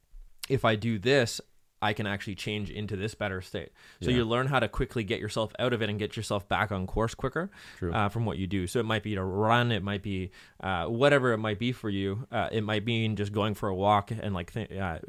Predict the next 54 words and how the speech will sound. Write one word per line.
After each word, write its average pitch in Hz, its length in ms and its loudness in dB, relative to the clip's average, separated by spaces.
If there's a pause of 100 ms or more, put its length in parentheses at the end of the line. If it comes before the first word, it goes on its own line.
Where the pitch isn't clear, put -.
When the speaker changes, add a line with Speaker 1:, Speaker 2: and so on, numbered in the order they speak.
(140)
Speaker 1:
taking 107 260 -4
some 101 140 -6
fresh 104 300 2
air 101 240 0
in. 95 320 -2
But, 98 240 2 (340)
uh, 95 180 2
I 110 80 2
think 120 180 0
just 120 160 0
the 113 80 -4
quicker 120 260 2
you, 104 380 2
you 104 200 -2
learn 107 340 0
from 101 200 0
what 104 160 0
caused 131 240 4
that, 151 140 4
and 123 80 -2
then 113 100 -2
what 104 160 0
can - 80 -4
I 117 60 0
do 110 140 -2
to, 98 340 -2
to 87 340 -2
course 131 220 2
correct, 110 320 2
and 110 200 -2
then, 98 280 0 (360)
um, 107 260 0
and 117 60 0
then 110 120 2
just 98 180 -4 (140)
have 117 320 4
those, 107 400 0 (120)
uh, 92 360 -4 (520)
these, 110 340 -4
these 113 180 -4
options 101 460 -2
for 98 200 -2
you 95 220 0
in, 92 100 -2
in 90 140 -4
the 92 60 -4
future 104 260 -4
when 92 100 -2
it 82 80 -6
does 92 200 -6
happen. 90 440 -4 (240)
Speaker 2:
And 107 160 2
I 120 60 6
think, 139 300 2